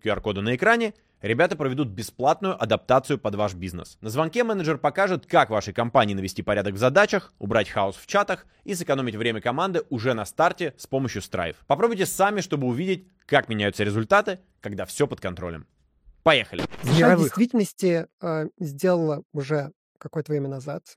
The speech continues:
Speaker 2: ставку на то, чтобы полностью доминировать в этом рынке. И, а, и в этом плане, пока мы идём по этому сценарию, а, ты прав, что будет, м, если мы не свернём с этого сценария, будет эти два,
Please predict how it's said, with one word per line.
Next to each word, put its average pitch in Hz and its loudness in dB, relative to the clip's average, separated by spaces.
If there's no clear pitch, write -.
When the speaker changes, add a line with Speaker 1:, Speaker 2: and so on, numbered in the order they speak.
Speaker 2:
ставку - -4
на 156 -6
то, 196 -4
чтобы 151 -10
полностью 170 2
доминировать 143 0
в 147 -10
этом 127 -8
рынке. 131 -10
И, 160 0
а, 151 -4
и 185 -4
в 156 0
этом 160 -2
плане, 202 2
пока 190 0
мы 175 4
идём 151 -2
по 165 -2
этому 143 -4
сценарию, 143 -12
а, 147 -8
ты 170 0
прав, - 0
что - -8
будет, 151 -2
м, 143 -8
если 160 -2
мы 151 2
не 160 4
свернём 175 2
с - -12
этого 151 -8
сценария, 196 -2
будет 143 -4
эти 139 -8
два, 135 -4